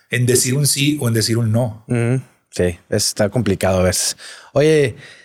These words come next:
Speaker 2: D J, yo creo que tenemos un chorro de plática, o sea, cada vez que vas platicando se me ocurren un chorro de cosas que
Speaker 1: Sí.
Speaker 2: preguntarte, la verdad.
Speaker 1: <laughs>
Speaker 2: Pero se nos está acabando un poquito el tiempo y me gustaría hacerte unas preguntas diferentes a lo que hemos platicado hasta ahorita.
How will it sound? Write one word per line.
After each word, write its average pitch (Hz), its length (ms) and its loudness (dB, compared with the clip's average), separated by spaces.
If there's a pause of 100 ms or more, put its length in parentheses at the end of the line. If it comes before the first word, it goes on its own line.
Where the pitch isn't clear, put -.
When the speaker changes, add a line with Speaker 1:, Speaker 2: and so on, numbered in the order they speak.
(180)
Speaker 2:
D 143 460 2
J, - 40 -20 (640)
yo 143 160 2
creo 160 160 0
que 156 120 0
tenemos 143 500 0
un 143 80 2
chorro 139 240 0
de 131 60 0
plática, 139 440 0
o 123 60 2
sea, 120 160 0
cada 135 200 2
vez 143 160 2
que 151 100 0
vas 131 160 2
platicando 131 500 0
se - 260 -2
me 131 100 2
ocurren 151 300 2
un 160 80 4
chorro 160 220 2
de 156 80 2
cosas 147 260 4
que 160 100 2
Speaker 1:
Sí. 139 60 4
Speaker 2:
preguntarte, 131 600 4
la 131 80 4
verdad. 143 340 2 (160)
Speaker 1:
<laughs> - 160 -12
Speaker 2:
Pero 143 140 4
se 151 80 4
nos 156 80 2
está 170 160 0
acabando 185 300 2
un 165 60 0
poquito 175 280 2
el 180 80 2
tiempo 180 400 2
y 180 100 4
me 165 100 4
gustaría 170 640 4
hacerte 156 580 0 (120)
unas 139 280 2
preguntas 131 560 2
diferentes 117 580 2
a - 20 2
lo 104 100 2
que 107 100 0
hemos 113 100 0
platicado 98 420 0
hasta 107 160 -2
ahorita. 101 400 -2